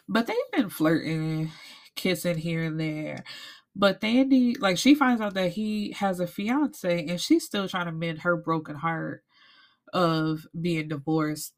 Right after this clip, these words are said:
at Christmas time. So, but when she finds out that he has a fiance, that makes her not like him even more, even though he's really feeling her. So by the end of the trip, he realizes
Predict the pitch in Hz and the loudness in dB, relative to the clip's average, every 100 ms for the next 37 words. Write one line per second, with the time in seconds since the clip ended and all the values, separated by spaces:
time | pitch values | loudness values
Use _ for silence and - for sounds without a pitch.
0 | _ _ _ _ 170 160 151 233 233 175 | _ _ _ _ -6 -6 0 2 2 -2
1 | - 156 - _ - - - - - 196 | -10 -12 -12 _ -20 -20 -20 -10 2 2
2 | 160 156 175 175 185 - 370 277 240 190 | 2 2 2 2 0 -2 0 2 2 0
3 | 175 175 208 202 170 165 170 175 185 175 | 0 0 0 0 -2 -4 -4 -2 -2 -2
4 | 160 170 208 185 165 180 170 165 160 156 | -2 -2 -2 -4 -4 2 2 2 -2 -6
5 | 156 165 156 156 156 156 160 147 _ _ | -2 0 0 0 -4 -4 -8 -8 _ _
6 | _ 175 151 143 143 160 170 156 - - | _ -6 -4 -6 -4 -4 -4 -8 -18 -18
7 | - - 196 170 165 156 147 202 190 160 | -20 -4 0 0 0 -2 -2 -2 -2 -4
8 | 160 180 160 156 - 170 151 147 160 - | -2 2 2 2 0 0 0 -4 -8 -8
9 | - - _ - - 180 185 175 180 339 | -16 -20 _ -10 -4 0 2 0 -2 -2
10 | 370 285 185 - 180 175 156 - _ - | 0 0 -2 -4 0 0 0 -8 _ -20
11 | - - _ _ _ _ _ - 156 - | -20 -20 _ _ _ _ _ -18 -18 -18
12 | _ 156 156 214 214 208 185 170 165 165 | _ -14 -4 -2 -2 0 2 2 2 2
13 | 156 156 156 151 | 0 0 -2 -2